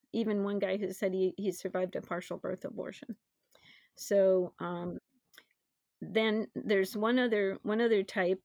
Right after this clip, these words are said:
Well, there are some older types that aren't done anymore, like prostaglandin abortions and saline abortions or urea abortions. Those pretty much aren't done.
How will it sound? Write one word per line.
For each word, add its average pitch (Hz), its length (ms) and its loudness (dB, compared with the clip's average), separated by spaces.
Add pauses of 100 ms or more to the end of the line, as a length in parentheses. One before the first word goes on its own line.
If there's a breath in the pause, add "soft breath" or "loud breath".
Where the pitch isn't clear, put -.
(160)
Well, 190 160 6
there 208 180 4
are 214 40 4
some 196 360 -2
older 220 380 8
types 196 380 0
that 190 120 0
aren't 180 220 -6
done 190 220 2
anymore, 202 420 0
like 180 280 -4
prostaglandin 190 800 -4
abortions 180 680 -6
and 165 240 -8
saline 190 420 0
abortions 180 680 -6 (580 loud breath)
or 175 80 0
urea 190 580 4
abortions. 180 720 -2 (380)
Those 190 280 2
pretty 190 240 0
much 185 280 -4
aren't 185 220 -6
done. 175 360 -8